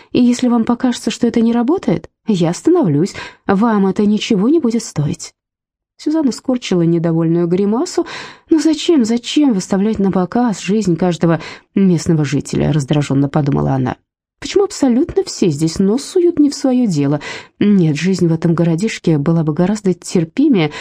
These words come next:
если бы никто не пытался нарушить личное пространство других». Джесси продолжала мельтешить перед глазами, широкой и сочувственной улыбкой на лице. Проволочные крылья неизбежно болтались у неё за спиной.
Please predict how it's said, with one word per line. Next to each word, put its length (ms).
если 320
бы 120
никто 380
не 280
пытался 560
нарушить 600
личное 440
пространство 560
других». 480
Джесси 380
продолжала 640
мельтешить 540
перед 220
глазами, 560
широкой 540
и 20
сочувственной 600
улыбкой 400
на 60
лице. 420
Проволочные 560
крылья 440
неизбежно 600
болтались 640
у 20
неё 240
за 120
спиной. 440